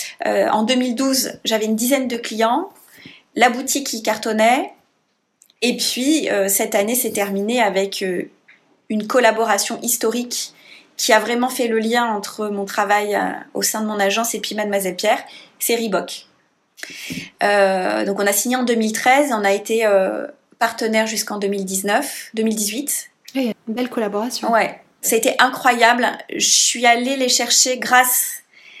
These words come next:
Speaker 1: à deux de mes amis. Donc tu vas réentendre dans le, un nom que j'ai cité tout à l'heure, Pierre-Alexis Hermet, qui a été un des lauréats, euh, BATA. Je me suis liée d'amitié avec Pierre-Alexis et sa compagne. Euh, et c'est grâce à eux, euh, qu'en deux mille treize,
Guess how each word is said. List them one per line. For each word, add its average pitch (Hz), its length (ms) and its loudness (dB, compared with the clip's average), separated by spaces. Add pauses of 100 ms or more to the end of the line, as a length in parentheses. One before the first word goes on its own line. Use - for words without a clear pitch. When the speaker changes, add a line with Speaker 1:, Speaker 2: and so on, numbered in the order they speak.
(280)
Speaker 1:
à 220 120 4
deux 247 160 -2
de 254 40 -2
mes 247 200 2
amis. 240 460 2 (340)
Donc 196 280 -4
tu - 160 -6
vas 190 480 2
réentendre 240 480 2
dans 226 140 0
le, 208 240 2
un 208 80 2
nom 226 140 -2
que 247 80 0
j'ai 214 100 -2
cité 220 300 -4
tout - 140 -8
à 226 60 4
l'heure, 330 160 4
Pierre-Alexis 240 600 0
Hermet, 226 480 2 (640)
qui - 80 0
a 214 40 4
été 214 160 0
un 240 60 2
des 226 140 2
lauréats, 233 640 4
euh, 196 160 2
BATA. 208 460 0 (380)
Je 202 100 -4
me 214 60 0
suis 226 180 0
liée 262 220 2
d'amitié 240 420 0
avec 240 100 -4
Pierre-Alexis 233 720 0
et 247 60 -2
sa 233 140 0
compagne. 220 500 0
Euh, 220 220 6
et 220 80 2
c'est 220 140 -2
grâce 254 300 0
à 254 240 4
eux, 269 280 2 (220)
euh, 220 360 4
qu'en 220 200 -4
deux 220 140 2
mille 220 280 -2
treize, 262 500 2